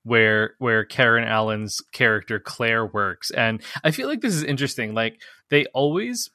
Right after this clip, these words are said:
they always position, like, the Belle or Belle figure as, like, the exact opposite of the Scrooge figure, where, like, he's this hotshot T V executive, right, pouring millions of dollars into mindless entertainment, and she's, like,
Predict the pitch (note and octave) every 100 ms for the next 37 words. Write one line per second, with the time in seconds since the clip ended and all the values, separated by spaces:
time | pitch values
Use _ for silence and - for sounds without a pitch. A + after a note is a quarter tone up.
0 | - D#3+ - E3 A3 A3 - G#3+ C3+ C3+
1 | C#3+ B2 A2+ A2+ A2 - G2 A2 - A2+
2 | A2+ A2 A2+ - A#2 G#2 - G#2+ A2 G#2+
3 | - G#2+ F#2 A#2 B2+ - A2+ G#2+ G2+ -
4 | G#2+ G#2 G#2 _ _ _ _ _ _ A#2+
5 | D3 C#3 C#3 A2+ A2 C3 B2+ C3 - -
6 | A#2 A2+ A#2 A2 A2 - B2 G2 F#2+ -
7 | - A2+ G#2 F2+ - G2 E2+ F2+ F2+ A2+
8 | A#2 A2+ A2 - - - - D3+ C#3+ C3
9 | D3 B2+ - C3 - C3+ A#2+ - _ -
10 | C3 G#2+ A#2 A2+ G2+ G2 G#2+ - G#2+ G#2+
11 | G#2 G2+ F#2+ - _ _ _ G#2 A#2 A2+
12 | A2+ - _ - C#3+ B2 A#2+ A#2+ A#2 A2+
13 | A2 F#2+ A2 A2 A2 G#2 G#2+ G#2+ A2 G#2+
14 | G#2+ G#2+ A#2 G#2 - A2 G#2 G#2 A#2+ -
15 | C#3+ C3 C3+ B2 A#2